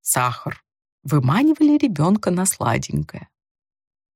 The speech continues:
К счастью, начинала работать я уже с докторами, понимающими, как гармоничны и сильны идут роды, которые начались сами.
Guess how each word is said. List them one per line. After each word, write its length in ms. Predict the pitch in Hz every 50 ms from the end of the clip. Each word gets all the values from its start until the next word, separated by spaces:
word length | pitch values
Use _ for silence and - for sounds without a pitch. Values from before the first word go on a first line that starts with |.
| _ _
К 60 | - -
счастью, 440 | - 262 302 349 - - - 202
начинала 500 | 180 175 165 - - 190 208 226 226 196
работать 520 | 185 175 175 175 240 277 - 208 190 - -
я 100 | 175 170
уже 160 | 165 180 175
с 60 | 160
докторами, 600 | 160 170 165 - - 165 170 220 277 311 277 240 214
понимающими, 840 | 202 - 185 190 190 196 226 269 262 196 - - - 156 143 143
как 260 | 143 - 170 170 165 151
гармоничны 760 | 160 160 156 156 151 156 175 202 233 220 - - - 160 151
и 20 |
сильны 520 | 147 - - - 208 208 185 170 160 156 156
идут 260 | 151 151 147 - -
роды, 260 | 170 208 226 202 175
которые 420 | - - 143 - - 170 170 160
начались 560 | 156 156 151 - - - 147 156 170 160 - -
сами. 420 | - - 165 156 147 147 143 -